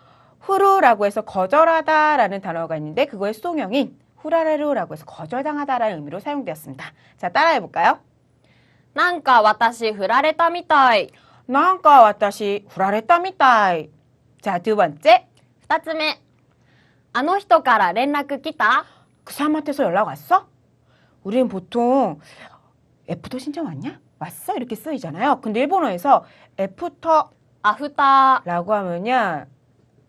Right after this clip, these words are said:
Speaker 1: 우리 이 차 갈래요?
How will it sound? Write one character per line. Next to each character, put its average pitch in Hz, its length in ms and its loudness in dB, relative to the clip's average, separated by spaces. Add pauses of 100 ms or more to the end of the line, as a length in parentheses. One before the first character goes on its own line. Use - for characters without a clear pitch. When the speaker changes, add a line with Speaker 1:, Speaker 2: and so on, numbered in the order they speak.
(120)
Speaker 1:
우리 170 420 -14 (920)
이 165 160 -12
차 160 340 -14 (460)
갈래요? 160 460 -12